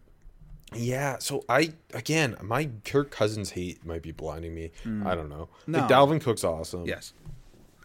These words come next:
Speaker 1: The, the, the, the problem, like, losing Irv Smith,
Speaker 2: I think it's low-key
Speaker 1: it's
Speaker 2: huge.
Speaker 1: weird because,
Speaker 2: Yeah.
Speaker 1: 'cause, like, obviously Ju-, Justin Jefferson is the future. Adam Thielen, and the future is now.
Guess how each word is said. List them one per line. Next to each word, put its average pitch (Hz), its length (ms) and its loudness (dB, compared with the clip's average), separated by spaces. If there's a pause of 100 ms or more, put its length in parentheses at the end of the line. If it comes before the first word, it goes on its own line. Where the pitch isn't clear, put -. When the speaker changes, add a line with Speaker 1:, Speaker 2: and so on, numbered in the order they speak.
(680)
Speaker 1:
The, 139 280 0
the, 135 440 2
the, 151 280 0 (100)
the 170 80 -2
problem, 190 400 -6
like, 151 180 -2
losing 131 540 0
Irv 135 280 0
Smith, - 720 -6 (520)
Speaker 2:
I - 80 -14
think - 140 -12
it's 127 100 -6
low-key 139 280 2
Speaker 1:
it's 123 120 -2
Speaker 2:
huge. 113 180 0
Speaker 1:
weird 185 260 4
because, 175 380 -4 (220)
Speaker 2:
Yeah. 110 280 -6 (160)
Speaker 1:
'cause, 165 120 2
like, 180 180 6
obviously 170 400 4
Ju-, 143 240 4
Justin 131 340 2
Jefferson 120 580 0
is 95 440 -2 (840)
the 113 180 0
future. 85 520 -6 (420)
Adam 135 320 6
Thielen, 113 720 -2
and 113 100 0
the 98 40 -8
future 117 300 0
is 85 140 -4
now. 80 240 -10